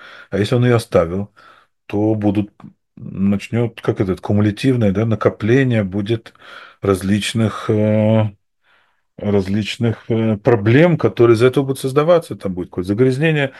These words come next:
туда попадёт ещё что-то, там произойдёт потом ещё что-то,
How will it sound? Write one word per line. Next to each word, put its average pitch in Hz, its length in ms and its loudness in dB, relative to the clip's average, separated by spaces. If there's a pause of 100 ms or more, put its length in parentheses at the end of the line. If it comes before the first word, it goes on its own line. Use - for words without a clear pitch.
(200)
туда 92 180 -4
попадёт 101 400 -2
ещё 147 240 0
что-то, 127 340 2
там 95 200 -6
произойдёт 92 440 -2
потом 120 240 -6
ещё 143 240 -2
что-то, 120 380 -2